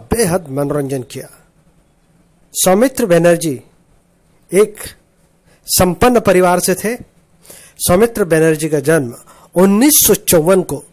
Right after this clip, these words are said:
दमदम गांव, पांडवा, हुगली, पश्चिम बंगाल, भारत में हुआ था। सौमित्र बनर्जी बचपन से ही एक अच्छे गायक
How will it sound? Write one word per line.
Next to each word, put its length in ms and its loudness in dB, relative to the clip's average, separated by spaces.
दमदम 580 0
गांव, 380 -2
पांडवा, 400 4
हुगली, 420 0
पश्चिम 400 -2
बंगाल, 300 0
भारत 360 -4
में 60 4
हुआ 200 4
था। 220 -4
सौमित्र 480 2
बनर्जी 580 2
बचपन 400 2
से 160 2
ही 200 0
एक 180 0
अच्छे 300 -2
गायक 420 -4